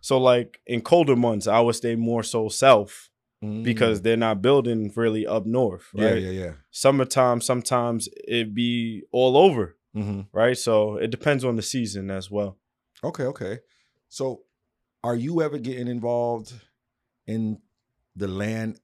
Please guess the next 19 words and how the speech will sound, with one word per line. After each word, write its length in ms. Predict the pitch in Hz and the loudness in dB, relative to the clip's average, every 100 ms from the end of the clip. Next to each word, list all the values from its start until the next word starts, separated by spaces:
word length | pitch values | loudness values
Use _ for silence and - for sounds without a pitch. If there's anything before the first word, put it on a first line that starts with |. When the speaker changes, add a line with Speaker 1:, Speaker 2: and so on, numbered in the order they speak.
| _ | _
Speaker 2:
side 400 | - - 117 107 | -12 -8 -4 -4
of 100 | 104 | -4
it, 100 | 110 | -4
like 180 | 92 85 | -6 -8
building 360 | 82 113 113 110 | -6 -4 -4 -4
on 140 | 110 | -6
the 80 | 101 | -6
land, 240 | 104 110 104 | -8 -8 -8
like 160 | 92 | -10
purchasing 400 | - 120 107 113 | -8 -8 -6 -8
the 80 | 104 | -8
land 300 | 101 107 104 | -6 -8 -8
for 120 | 107 | -10
yourself 600 | 95 87 - - 120 113 - _ _ _ _ _ _ | -10 -10 -10 -8 -6 -8 -12 _ _ _ _ _ _
when 160 | 92 | -6
you 80 | 104 | -4
get 200 | 104 113 | -4 -6
your 100 | 113 | -6
bread? 400 | 98 113 117 113 | -4 -4 -4 -6